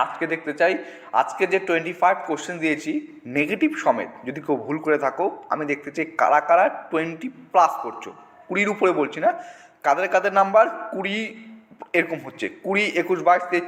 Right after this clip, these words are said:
চব্বিশ এরকম নাম্বার হচ্ছে, আমি দেখতে চাই। তো এই প্রশ্নের সঠিক উত্তর হবে,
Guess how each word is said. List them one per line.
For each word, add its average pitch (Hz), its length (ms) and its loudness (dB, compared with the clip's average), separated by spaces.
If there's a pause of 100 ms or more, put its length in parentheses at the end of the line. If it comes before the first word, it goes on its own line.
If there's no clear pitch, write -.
চব্বিশ 156 300 -2
এরকম 143 260 -6
নাম্বার 117 260 0
হচ্ছে, - 260 -16
আমি 123 100 -4
দেখতে 131 340 -2
চাই। 85 120 -12 (1400)
তো - 80 -14
এই 151 140 6
প্রশ্নের 175 320 -4
সঠিক 247 280 4
উত্তর 247 180 4
হবে, 185 180 4